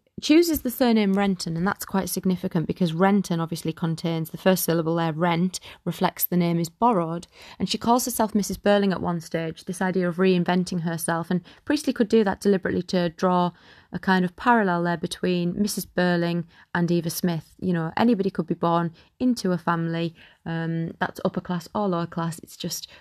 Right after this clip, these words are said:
a, a, a bit of a lottery in that respect. So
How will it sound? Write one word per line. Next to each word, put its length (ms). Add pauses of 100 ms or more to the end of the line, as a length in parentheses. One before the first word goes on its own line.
(220)
a, 120 (140)
a, 120 (580)
a 120
bit 240
of 80
a 20
lottery 380
in 80
that 140
respect. 500 (400)
So 420